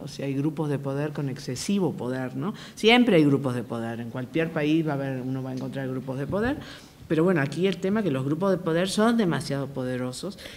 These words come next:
y eso no permite un enfoque democrático también del sector de C T I. Entonces, el tema de la gobernanza, eh, con énfasis en el tema de la coordinación, pues es un tema que no está resuelto y que te lleva a las políticas gubernamentales que señalaba Alejandro, ¿no?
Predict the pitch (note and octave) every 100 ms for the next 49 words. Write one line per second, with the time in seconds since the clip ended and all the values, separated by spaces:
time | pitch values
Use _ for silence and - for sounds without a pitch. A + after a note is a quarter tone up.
0 | - D#3 D3+ D3+ D#3+ F#3 D3 C#3+ D3+ D#3
1 | D3 D3+ F3 B2+ - B2+ C3 B2 B2 C3
2 | C3 B2+ C3 C3 B2+ B2 B2 B2+ B2+ B2
3 | B2+ - C3 B2 A#2+ B2+ - C3+ D3 C#3
4 | C3 C3 D3+ E3+ F3 C#3 C3 C3 C3 C#3
5 | D3 C#3 - F3 - - - - A#2+ A#2+
6 | A#2+ - - - B2 C3+ C#3+ C#3+ B2+ A#2
7 | A#2+ A#2 C3 C#3 C3 A#2+ C3 A#2+ B2 B2
8 | B2 - D3+ F3 D#3+ C3 A#2+ B2 B2 B2+
9 | B2 A#2+ A#2+ C3 C3 D3 F#3+ F#3 A3 -
10 | - - - F3 F3 F#3 - G#3+ G#3 B3
11 | C3 B2+ C3 B2 B2 C#3 C3 C3+ C#3 D3
12 | D3+ D#3 C#3+ C3 C#3+ - A#2+ A2+ A2+ A2+
13 | A#2 B2+ D3 D#4+ A#3+ B2+ C3+